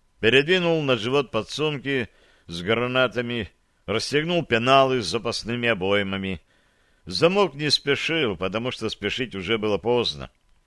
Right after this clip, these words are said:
«Ну что, боец, двинулись», — сказал он,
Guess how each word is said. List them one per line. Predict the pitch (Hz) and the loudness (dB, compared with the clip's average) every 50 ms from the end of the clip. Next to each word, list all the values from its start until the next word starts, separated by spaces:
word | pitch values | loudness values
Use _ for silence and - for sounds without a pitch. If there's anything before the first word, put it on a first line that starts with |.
| _ _ _ _ _ _ _ _ - | _ _ _ _ _ _ _ _ -6
«Ну | 82 98 110 | -2 -2 -2
что, | - - 123 127 127 120 | 0 4 4 6 6 6
боец, | 113 110 101 92 85 73 - - - | 4 2 2 0 -2 -4 -6 -8 -8
двинулись», — | 76 80 107 123 135 135 135 131 117 110 92 - - - _ _ _ _ _ _ | -6 -4 -2 -2 -2 0 -2 -2 -2 -2 -4 -6 -10 -16 _ _ _ _ _ _
сказал | - - 107 104 98 87 101 98 107 | -8 -2 0 0 2 2 0 2 2
он, | 120 123 123 120 104 - | 4 2 2 2 -2 -6